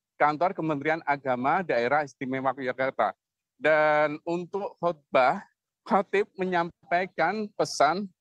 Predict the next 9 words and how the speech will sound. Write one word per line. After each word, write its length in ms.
dalam 240
temanya, 560
yaitu 560
semangat 480
berkorban 560
dan 400
ketaatan 880
Nabi 400
Ismail 560